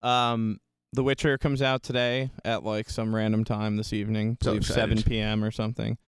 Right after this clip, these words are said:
Speaker 1: And I was not excited until literally this morning. Um, 'cause I, I always download The Witcher games 'cause they look really cool and they have good graphics. And, uh,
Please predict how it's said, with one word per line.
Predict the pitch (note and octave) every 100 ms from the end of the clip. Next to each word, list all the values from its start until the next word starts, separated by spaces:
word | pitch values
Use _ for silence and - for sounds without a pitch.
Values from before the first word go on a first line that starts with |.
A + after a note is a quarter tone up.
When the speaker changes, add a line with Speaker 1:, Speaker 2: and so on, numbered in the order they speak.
| _ _
Speaker 1:
And | B2
I | C#3
was | C#3+
not | D3 D3
excited | D3+ - C#3+ B2+
until | A#2+ A#2 A#2+
literally | A2 A2 A2
this | G#2 -
morning. | A#2 G2+ G2 A2+ _ _ -
Um, | G#2+ G2+ G2+ G2+ G#2 - _ _ _ _ _ _ _
'cause | B2
I, | B2+ C#3+
I | C#3+
always | E3+ A3
download | E3 D3 C#3+ C#3
The |
Witcher | C3+ C3+ C#3+
games | C3+ C3+ -
'cause | B2
they | A#2
look | A2 A2+
really | B2 A#2+
cool | - B2 B2
and | A2
they | G#2
have | G#2
good | G#2+
graphics. | G#2 G#2 G#2+ - A2 - - -
And, | G2+ F#2+ F#2+ F#2+
uh, | F2 E2